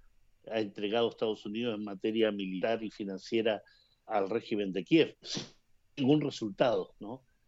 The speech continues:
Sin ningún resultado. Cuando el propio Zelensky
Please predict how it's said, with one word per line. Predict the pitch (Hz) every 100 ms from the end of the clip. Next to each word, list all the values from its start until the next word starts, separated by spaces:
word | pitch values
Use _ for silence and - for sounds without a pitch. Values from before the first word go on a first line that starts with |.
| _
Sin | - 123
ningún | 123 117 135
resultado. | 131 - 110 113 104 92 - _ _ _
Cuando | - 131 127 120 127 127 127
el | 131 120
propio | 180 202 214
Zelensky | - 143 156 151 123 _ 107 98